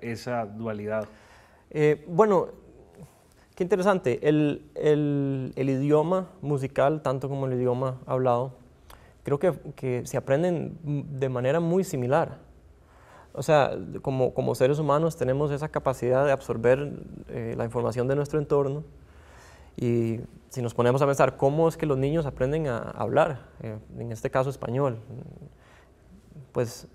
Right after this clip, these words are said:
Speaker 2: eh, están en un entorno donde les hablan este idioma, ¿verdad? Y simplemente lo absorben. Tal vez no hay una, no hay un método así tan, tan, tan específico por el cual uno como que le enseña a alguien a hablar español,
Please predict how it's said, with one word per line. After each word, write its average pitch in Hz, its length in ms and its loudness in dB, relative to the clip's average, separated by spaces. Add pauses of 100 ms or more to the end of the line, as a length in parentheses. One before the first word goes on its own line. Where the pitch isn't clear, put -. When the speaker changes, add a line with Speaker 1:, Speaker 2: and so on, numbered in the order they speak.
(800)
Speaker 2:
eh, 110 360 -8 (160)
están 127 260 -2
en 151 120 2
un 170 100 4
entorno 170 340 4
donde 170 180 2
les 117 180 0
hablan 147 240 2
este 143 240 -6
idioma, 151 340 -4 (640)
¿verdad? - 220 -8
Y 127 160 -6
simplemente 151 640 -2
lo 151 100 0
absorben. 165 500 2 (460)
Tal - 140 -6
vez 120 140 2
no 143 200 2
hay 147 140 4
una, 156 560 2 (480)
no 131 140 2
hay 131 80 6
un 151 180 2
método 147 400 4
así 139 240 0
tan, 120 460 -6 (240)
tan, 117 260 -8 (760)
tan 123 220 -14
específico 135 720 -4 (520)
por 120 120 -2
el 107 60 -4
cual 120 220 0
uno 131 280 -4 (1080)
como 113 200 -12
que 107 100 -8
le 107 80 -4
enseña 123 460 0
a 120 40 4
alguien 131 280 0
a - 240 -8
hablar 113 320 0
español, 139 500 -2